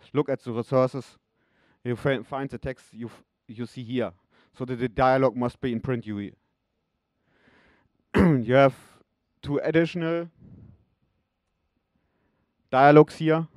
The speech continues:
For example, layout, where you can say, uh, landscape or portrait, where you, when you want to sort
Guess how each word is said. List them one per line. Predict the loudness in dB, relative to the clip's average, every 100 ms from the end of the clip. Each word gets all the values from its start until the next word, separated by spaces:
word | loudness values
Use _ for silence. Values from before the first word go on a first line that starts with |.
| -20 -20 -20 _ _ _ _ _ _ _
For | -2 0
example, | 2 -2 -2 0
layout, | 0 4 4 4
where | 0
you | 0
can | -4 -8
say, | -4 -4 -4 -8 -20 _ _ -8
uh, | -4 -2 -4 -14 _ _ _ -4
landscape | -4 -4 -2 0 2 2
or | -2
portrait, | -2 -4 -2 0 0 -2 -6 _ _ _ _ -10
where | -4
you, | -4 -4 -10
when | -12 -6
you | -4
want | -2 -2 -2
to | -2 0 0 -2 -4 _
sort | 0 4 6 4